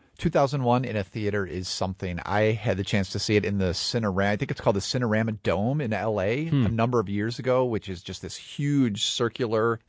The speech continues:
Speaker 1: theater. It's quite an experience.
Speaker 2: I'm jealous because I said last week on the show, it's one I really feel like I need to see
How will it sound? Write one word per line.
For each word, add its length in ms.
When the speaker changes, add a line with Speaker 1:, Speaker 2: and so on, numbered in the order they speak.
Speaker 1:
theater. 440
It's 140
quite 160
an 80
experience. 480
Speaker 2:
I'm 140
jealous 440
because 460
I 80
said 240
last 260
week 160
on 80
the 80
show, 240
it's 220
one 380
I 100
really 340
feel 200
like 180
I 100
need 260
to 60
see 440